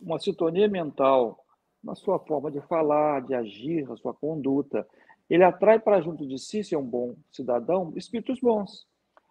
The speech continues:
Agora, se é um indivíduo, um casal, que não, não,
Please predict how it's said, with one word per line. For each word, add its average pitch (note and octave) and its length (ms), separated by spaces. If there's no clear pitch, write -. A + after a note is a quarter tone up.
Agora, G3+ 380
se - 160
é C4 40
um B3+ 80
indivíduo, F3+ 440
um D#3+ 40
casal, B2+ 760
que F3 100
não, D3 200
não, - 240